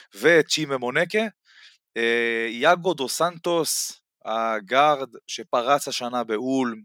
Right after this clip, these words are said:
עם האליפות ההיסטורית, חותם בכוכב האדום. אה, באמת, ים של החתמות.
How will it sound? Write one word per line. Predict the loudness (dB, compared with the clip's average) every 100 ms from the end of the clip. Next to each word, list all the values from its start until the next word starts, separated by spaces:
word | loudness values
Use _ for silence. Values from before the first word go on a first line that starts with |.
| _ -10
עם | 0
האליפות | 2 4 0 -4 -2
ההיסטורית, | 0 0 2 4 4 4 2
חותם | 0 -4 0 0 0
בכוכב | -2 -2 2 4
האדום. | 4 6 6 6 4 -4 -20 -20 -20 -20 -20 _ -4
אה, | 2 4 6 4 4 2 0
באמת, | -4 -4 -6 -10 -20 _
ים | -2 0 0
של | -2 -4
החתמות. | -4 -8 -10 -14